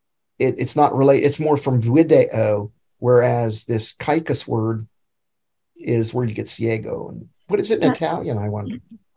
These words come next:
Speaker 2: I think it's closer to the caecus, and I'm trying to
Speaker 1: Mm.
Speaker 2: think of what it is. And in, in German, it's blind, like blind.
Speaker 1: Oh,
Speaker 2: Blind,
Speaker 1: blind.
Speaker 2: it's Germanic.
Speaker 1: Oh.
Speaker 2: But,
Speaker 1: Oh, that's
Speaker 2: um, what I
Speaker 1: interesting.
Speaker 2: was wondering, would this be the,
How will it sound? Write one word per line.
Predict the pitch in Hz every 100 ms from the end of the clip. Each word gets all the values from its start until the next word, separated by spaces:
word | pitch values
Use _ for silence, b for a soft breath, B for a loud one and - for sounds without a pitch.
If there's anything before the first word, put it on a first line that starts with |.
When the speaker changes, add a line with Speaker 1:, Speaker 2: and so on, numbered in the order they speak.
| -
Speaker 2:
I |
think | 214 392 403
it's | 277 -
closer | - 226 240 - 185
to | -
the | 175 165
caecus, | - 214 226 - 170 165 - - -
and | 175
I'm | 175
trying | - 233
to | 226
Speaker 1:
Mm. |
Speaker 2:
think | - 202
of | 185 180
what | 190 185
it | 175
is. | 202 190 180
And | 175
in, | 165 170 -
in | 190 175
German, | 208 254 339 262 185
it's | 180
blind, | - 202 294 277 156 - _
like | 175 170 -
blind. | 196 220 339 220 - - _
Speaker 1:
Oh, | -
Speaker 2:
Blind, | 254 233
Speaker 1:
blind. | 190 190 170 185
Speaker 2:
it's | 175 -
Germanic. | - 185 196 262 254 180 175 -
Speaker 1:
Oh. | B B B B B -
Speaker 2:
But, | 220
Speaker 1:
Oh, | 175 131
that's | 202 202
Speaker 2:
um, |
what | 226
I | 262
Speaker 1:
interesting. | 381
Speaker 2:
was | 415 -
wondering, | 254 233 233 226
would | 214 202
this | 277 311 -
be | - 247 240
the, | 208 190 185